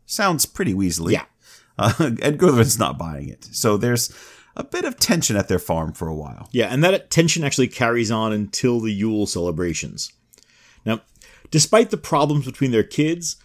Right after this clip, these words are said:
Speaker 2: Olaf Peacock and Gudrun's father, Osvif, have remained close friends. And they have a
Speaker 1: Mm-hmm.
Speaker 2: tradition of taking turns hosting one another for the holidays.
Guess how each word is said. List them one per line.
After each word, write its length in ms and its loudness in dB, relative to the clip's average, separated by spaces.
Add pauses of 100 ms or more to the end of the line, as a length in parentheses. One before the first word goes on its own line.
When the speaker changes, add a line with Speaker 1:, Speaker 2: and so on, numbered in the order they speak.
(240)
Speaker 2:
Olaf 400 2
Peacock 540 0
and 280 -4
Gudrun's 340 6
father, 300 4
Osvif, 540 -2 (100)
have 180 -4
remained 340 0
close 200 -2
friends. 380 -6 (680)
And 120 -2
they 80 10
have 100 6
a 20 4
Speaker 1:
Mm-hmm. 80 -2
Speaker 2:
tradition 400 0
of 80 -4
taking 320 -6
turns 440 -4
hosting 500 4
one 120 0
another 280 -2
for 100 -8
the 80 -4
holidays. 600 -6